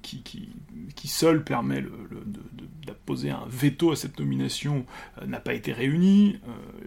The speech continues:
cette majorité n'est pas facile à réunir, mais il est évident que l'exécutif doit désormais se méfier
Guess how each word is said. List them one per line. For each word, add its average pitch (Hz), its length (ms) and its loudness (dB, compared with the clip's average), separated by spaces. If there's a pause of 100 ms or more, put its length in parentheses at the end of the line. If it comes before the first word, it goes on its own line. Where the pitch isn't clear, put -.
(280)
cette - 260 -10
majorité 71 560 -2
n'est 123 80 -2
pas 139 160 -4
facile 143 340 -2
à 135 80 -2
réunir, 139 760 2 (420)
mais 180 600 6 (220)
il 143 180 -2
est 147 340 -2
évident 139 680 0
que 151 160 0
l'exécutif 135 720 0
doit 135 140 2
désormais 127 640 0
se 139 220 -2
méfier 143 680 2